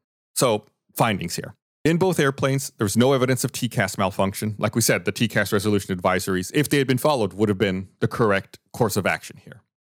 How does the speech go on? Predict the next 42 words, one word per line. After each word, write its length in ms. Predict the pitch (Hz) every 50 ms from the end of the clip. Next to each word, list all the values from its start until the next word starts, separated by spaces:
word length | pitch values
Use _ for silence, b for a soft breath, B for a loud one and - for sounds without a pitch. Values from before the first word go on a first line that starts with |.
| _ _ -
The 80 | 120
Boeing 280 | 104 151 160 185 190 165
seven 220 | - 160 151 151
fifty-seven 460 | 131 147 139 139 - - 131 123 127 -
T 180 | - - 135
cas 260 | - - 120 117 -
computer 380 | - - 113 - - 123 113 107
was 180 | 104 104 98 -
destroyed 480 | - 98 - - - 139 143 147 139
by 120 | 127 120 117
impact 360 | 120 113 - - 107 101 -
forces, 520 | - - 101 95 90 - - 98 95 - b b b b b b
so 140 | - - 123
an 60 | 117
evaluation 600 | 107 107 131 135 135 127 117 113 110 - - -
was 140 | 110 107 98
not 180 | 113 107 92 -
possible 440 | - 104 90 - - 98 98 95
anymore. 480 | 92 90 92 90 90 85 85 85 87 87 _ _ _ _ _ _ _ _ _ _ -
Uh, 60 | - 101
it 40 | 110
was 120 | 113 110
possible 340 | - 139 147 147 - 160 143
to 160 | - - -
analyze 380 | 120 117 117 113 113 113 113 -
the 80 | 113
essential 320 | 101 - 135 131 - 135 117
data 240 | - 117 113 113
of 100 | 107 101
both 220 | - 123 - 127 127
airplanes 420 | 110 104 - - 110 107 107 -
from 140 | - 104 98
the 100 | 92 92
T 160 | - - -
cas 260 | - - 113 107 -
computer 440 | - - 101 - - 107 95 98 95
of 100 | 92 85
the 60 | -
Tupolev 500 | - - - 101 - 104 101 101 98 - - _
one 160 | - 104 101
fifty-four 460 | - 107 95 - 110 - 113 101 98 -
M. 280 | 95 85 80 82 98